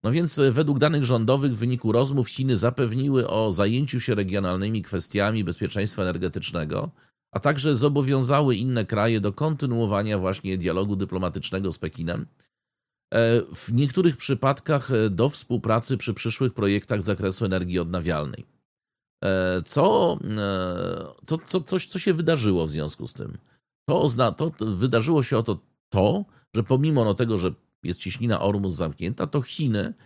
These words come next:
zaczęły, po-, utrzymały dostawy, czyli pomimo tego embarga na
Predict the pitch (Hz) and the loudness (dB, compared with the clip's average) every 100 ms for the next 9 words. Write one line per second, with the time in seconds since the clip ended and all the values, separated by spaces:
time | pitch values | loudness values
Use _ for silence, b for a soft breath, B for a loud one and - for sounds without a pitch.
0 | b - 123 123 151 139 104 - 87 101 | b 0 0 2 2 2 0 -2 -6 -4
1 | - 160 - 170 180 117 95 87 - 82 | -4 -4 -2 2 4 4 4 0 0 -2
2 | 73 92 - 104 101 98 92 - - 107 | -2 -4 -4 -4 -2 -2 -4 -6 -2 0
3 | 110 92 92 95 87 76 90 82 101 92 | 2 0 0 2 2 2 0 2 2 2
4 | 78 78 80 76 73 62 | 0 0 -2 -2 -4 -4